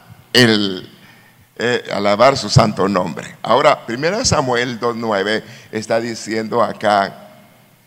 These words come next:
Él guarda los pies de sus santos. Si Él te va a guardar,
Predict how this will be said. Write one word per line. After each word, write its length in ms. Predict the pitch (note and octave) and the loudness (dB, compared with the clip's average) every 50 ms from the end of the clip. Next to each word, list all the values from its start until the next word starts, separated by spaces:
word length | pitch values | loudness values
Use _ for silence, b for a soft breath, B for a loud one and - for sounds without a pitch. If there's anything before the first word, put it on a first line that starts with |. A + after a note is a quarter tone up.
| _ _ _ _ _ _ _ _ _ _ _ _ - - | _ _ _ _ _ _ _ _ _ _ _ _ 0 2
Él 160 | D3+ F3+ F#3 | 4 4 4
guarda 400 | F3+ G#3 A3+ A#3+ B3 B3 B3+ B3 | 6 6 6 6 6 4 2 2
los 260 | G3 D#3+ D3 - - | 2 0 0 -2 -4
pies 320 | - D#3 D#3+ F3+ G3+ G3+ | -6 -4 -2 -2 -2 -2
de 120 | G3 F#3+ E3+ | -2 -4 -6
sus 180 | C#3 D3 C#3+ | -4 -6 -4
santos. 460 | - F3+ F#3 G3+ G3 - G#2+ F#2+ - - - - - - - - _ _ _ _ _ _ _ _ _ _ _ _ _ _ _ _ _ _ _ _ _ _ _ _ _ - | -2 0 0 0 -2 -4 -8 -14 -14 -20 -20 -20 -20 -20 -20 -20 _ _ _ _ _ _ _ _ _ _ _ _ _ _ _ _ _ _ _ _ _ _ _ _ _ -14
Si 100 | - C3+ | -12 -12
Él 160 | A#3+ D4 C#4+ | -12 -10 -8
te 100 | - - | -6 -2
va 100 | - C3 | 0 0
a 20 | |
guardar, 480 | A#2+ A#2 A#2+ A#2 G#2+ A#2 G#2+ G2+ G2 | 0 0 -2 -2 -2 -4 -4 -4 -6